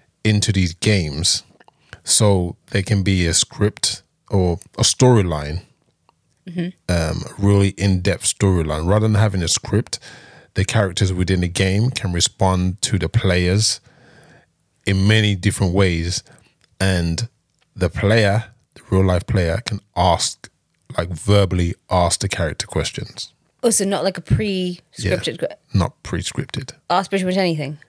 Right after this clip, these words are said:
Speaker 1: Yeah, about anything.
Speaker 2: Bloody hell.
Speaker 1: And it's able to communicate, like, certain information that they might be requiring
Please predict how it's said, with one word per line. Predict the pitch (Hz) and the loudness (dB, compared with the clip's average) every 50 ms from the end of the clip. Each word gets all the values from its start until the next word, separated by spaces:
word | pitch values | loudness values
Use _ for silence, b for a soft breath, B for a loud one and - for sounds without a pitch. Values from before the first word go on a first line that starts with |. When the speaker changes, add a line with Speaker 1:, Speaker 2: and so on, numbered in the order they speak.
| _ _ | _ _
Speaker 1:
Yeah, | - 98 80 - - _ _ _ _ _ _ | -2 0 0 -2 -4 _ _ _ _ _ _
about | 101 92 87 | -2 -2 0
anything. | 92 101 98 87 82 - 101 95 98 - _ _ _ _ _ _ | 0 0 0 0 -2 -4 -8 -8 -8 -10 _ _ _ _ _ _
Speaker 2:
Bloody | - 254 233 202 196 | -18 -18 -16 -16 -14
hell. | 202 240 247 - - _ _ _ _ _ _ | -14 -10 -10 -10 -10 _ _ _ _ _ _
Speaker 1:
And | - 98 | 0 0
it's | 90 - | 0 0
able | 92 101 101 95 90 | 0 0 0 0 -2
to | - 101 | -4 -4
communicate, | - - - 104 107 107 98 92 - - 101 95 92 90 - - _ - | -4 0 2 4 4 4 4 0 -2 -4 -4 -4 -4 -6 -8 -10 _ -6
like, | - 90 85 85 - | -4 -2 -2 -2 -2
certain | - - - 101 92 85 85 87 90 87 b b b b b b b b b b b - | -2 2 2 2 2 0 -2 -2 -4 -6 b b b b b b b b b b b -2
information | 107 90 - 101 92 104 101 92 - - - 82 76 78 87 - _ _ _ _ _ | -2 0 2 2 4 4 2 2 0 -2 -4 -6 -6 -6 -10 -12 _ _ _ _ _
that | - 90 80 | -4 -4 0
they | 80 92 92 | 0 0 0
might | 92 90 87 87 - _ - - | 2 0 0 -2 -4 _ -6 -4
be | - 92 | -2 -2
requiring | 87 85 87 - - 98 107 107 104 101 90 80 76 73 76 82 | 0 -2 -2 -2 0 2 4 4 4 2 0 -2 -6 -6 -8 -8